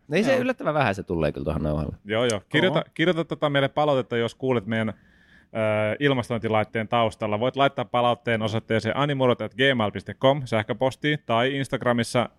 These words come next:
Speaker 1: Animurot Podcast, tai sitten ihan YouTubeekin voit käydä kirjoittamassa kommentin.
Speaker 2: <laughs>
Speaker 1: Löytyy Animurot nimellä YouTube-kanava.
Speaker 2: Ja koska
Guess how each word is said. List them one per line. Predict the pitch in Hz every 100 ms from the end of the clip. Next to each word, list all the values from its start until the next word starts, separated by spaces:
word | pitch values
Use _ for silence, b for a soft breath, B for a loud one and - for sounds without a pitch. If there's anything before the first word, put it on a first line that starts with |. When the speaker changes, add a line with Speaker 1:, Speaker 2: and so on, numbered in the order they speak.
| _
Speaker 1:
Animurot | 120 113 104 95
Podcast, | - 143 - 143 139 -
tai | 143 143
sitten | -
ihan | 151 175
YouTubeekin | 185 180 123 107 107
voit | 110
käydä | 104 127
kirjoittamassa | 131 175 143 185 151 131 165
kommentin. | 131 123 120 107 117 311 -
Speaker 2:
<laughs> | - -
Speaker 1:
Löytyy | 110 107 123 147 143 -
Animurot | - 113 110 104 104 - -
nimellä | 110 107 107 101 107
YouTube-kanava. | 107 104 98 101 104 98 95 - _ _ -
Speaker 2:
Ja | 117 110 - _ -
koska | 131 - 120 113